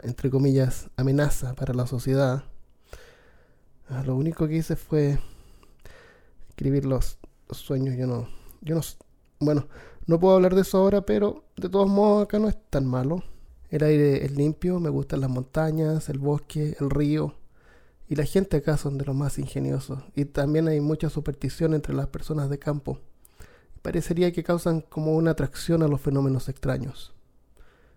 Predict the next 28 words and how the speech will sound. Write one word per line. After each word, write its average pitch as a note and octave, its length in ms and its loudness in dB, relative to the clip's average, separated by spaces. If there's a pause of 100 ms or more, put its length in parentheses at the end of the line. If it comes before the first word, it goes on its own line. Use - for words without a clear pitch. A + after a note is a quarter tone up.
(140)
El D3 160 -6
otro D#3 220 2
día E3 320 2
estaba D3 300 -2
ayudando C#3+ 340 0
a D3 60 0
la D3 40 0
señora C#3+ 300 -2
Emilia, C#3+ 320 -2
la C3 100 -6
cocinera. C#3 540 -6 (1000)
La C#3+ 100 0
va D3 100 6
abriendo D3 720 2 (100)
cada F3 240 2
cajón F3 420 2
y D#3 40 4
revisando D3 460 2
detrás C#3+ 280 0
de C#3+ 100 -2
cada D#3 240 0
sartén E3 480 0
y D#3+ 100 2
olla D3+ 280 0
colgados D3 480 0
en C3+ 100 -4
la C#3 100 -4
pared. C#3 280 -2